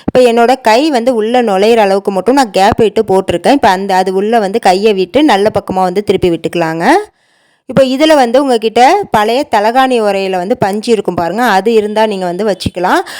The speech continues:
அப்படி இல்லாத பட்சத்துல நம்மகிட்ட வேஸ்டா இருக்கிற துணியெல்லாம் வந்து நம்ம இது உள்ள வந்து வச்சுக்கலாங்க. நான் பழைய துணிகளை தான் உள்ள வச்சு விட்டுக்கிறேன்.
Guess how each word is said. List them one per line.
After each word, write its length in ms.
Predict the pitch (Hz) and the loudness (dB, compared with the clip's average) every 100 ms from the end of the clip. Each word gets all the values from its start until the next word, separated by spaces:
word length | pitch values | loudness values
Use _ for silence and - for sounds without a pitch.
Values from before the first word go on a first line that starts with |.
| - | -10
அப்படி 240 | 208 214 | -2 2
இல்லாத 360 | 226 247 294 311 | 2 4 2 2
பட்சத்துல 500 | 233 208 196 240 294 | -2 -4 -4 2 2
நம்மகிட்ட 400 | 226 233 226 254 | 2 0 0 0
வேஸ்டா 380 | 226 226 - 247 | 2 2 0 -12
இருக்கிற 280 | 196 185 240 | -12 -4 -4
துணியெல்லாம் 500 | - 240 254 247 233 | 0 2 2 4 2
வந்து 160 | 196 226 | 0 -4
நம்ம 120 | 220 | -4
இது 120 | 190 | -4
உள்ள 180 | 185 190 | -2 -2
வந்து 220 | 190 180 175 | -2 -2 -6
வச்சுக்கலாங்க. 540 | - - 175 165 170 240 403 - - _ 240 | -6 -4 -2 -2 0 0 0 -4 -20 _ -12
நான் 180 | 233 | -2
பழைய 260 | 226 240 302 | 0 2 0
துணிகளை 420 | 294 233 233 220 202 | 0 2 2 2 2
தான் 220 | 233 381 403 | 2 0 -2
உள்ள 200 | 262 214 214 | -4 0 0
வச்சு 240 | 196 - | -2 -4
விட்டுக்கிறேன். 520 | 180 180 175 175 254 | -4 -2 0 2 2